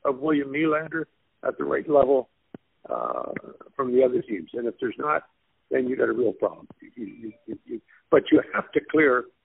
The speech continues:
seven million for next year. I mean, Hyman's fine under the cap space now, but that, as an extension, he'll get to the rest of this season as is, but then next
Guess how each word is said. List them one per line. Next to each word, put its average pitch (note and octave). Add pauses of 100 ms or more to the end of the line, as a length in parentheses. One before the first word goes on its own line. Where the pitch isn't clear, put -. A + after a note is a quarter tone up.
(720)
seven D3
million C3
for C3
next C3
year. F#3
I -
mean, A2 (380)
Hyman's C#3 (120)
fine D3 (120)
under B2
the G#2 (380)
cap C3+ (140)
space A2+
now, C3+
but G#2+ (100)
that, - (600)
as -
an A2
extension, - (360)
he'll C3
get B2+ (280)
to G#2+
the A#2
rest C#3+
of C#3+
this E3 (100)
season A2+
as A2+
is, B2
but G#2
then A2 (260)
next D#3